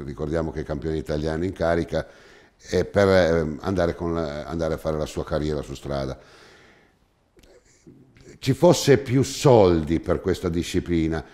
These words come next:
ci fosse anche più fronte comune da parte della dirigenza per poter cercare di soccorrere e soprattutto dare un po' più di soldini a questi che sono poi gli interpreti, non dico gli allievi, ma già dagli juniores un po' di più, le donne,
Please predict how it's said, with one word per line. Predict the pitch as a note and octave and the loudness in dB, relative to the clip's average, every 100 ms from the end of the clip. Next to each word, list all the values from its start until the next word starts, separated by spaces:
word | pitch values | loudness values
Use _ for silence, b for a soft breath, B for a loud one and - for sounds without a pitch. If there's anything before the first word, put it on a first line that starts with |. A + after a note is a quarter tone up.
| b b | b b
ci | C3+ | -8
fosse | A#2 D#3 D#3 | -4 0 0
anche | D#3+ C3+ | 0 0
più | A#2+ | -2
fronte | - B2+ C3+ B2 | -2 0 0 -2
comune | G#2 G#2 B2+ G#2 | -2 0 0 2
da | E2 | 0
parte | G#2 G2 F2 | 2 0 0
della | D#2+ D#2+ D#2 | -2 0 0
dirigenza | E2 E2 D2 A#2+ F2 D2 - - b b | 0 0 2 2 2 -4 -10 -14 b b
per | F2+ | -8
poter | F2+ F#2 A2+ G2+ | -4 0 2 2
cercare | - F2+ - C3 A2+ D#2+ | 2 -2 2 4 6 4
di | D#2+ | -2
soccorrere | - D#2 - - D3 C#3+ G#2 E2+ - B B | -4 -8 -8 -2 2 4 4 4 0 B B
e | D2 | -4
soprattutto | G2+ G#2 C3 | 0 0 2
dare | A#2 F#2+ F#2 | 4 4 4
un | |
po' | E2 E2 | 0 -4
più | F2+ | -4
di | F2 | -6
soldini | - F2 G2 A2 | -4 -4 -2 -2
a | E2 | -2
questi | F2 F2 | -6 -6
che | D#2+ | -8
sono | D#2+ E2 D2+ | -6 -6 -6
poi | F2 | -6
gli | D#2 | -6
interpreti, | D#2 D2 C#3+ - C#2+ C2+ - b - | -8 -4 -2 -2 -6 -16 -20 b -10
non | C3+ | 0
dico | E3+ - D#2+ | 0 2 -2
gli | |
allievi, | E2 D#2 E2 F2+ | 0 0 0 0
ma | A#2 | -2
già | B2+ D3+ | -2 0
dagli | B2 A#2 A#2+ | 0 0 -2
juniores | B2+ B2 A#2+ A2+ G#2+ | -2 -2 -4 -4 -6
un | G#2+ | -8
po' | G2+ | -6
di | B2 A2 | -4 -4
più, | G#2+ A#2+ A2 B B | -4 -6 -8 B B
le | A#2 B2 | 0 2
donne, | A#2 A2+ G#2 G#2 G#2 | 4 4 2 0 -2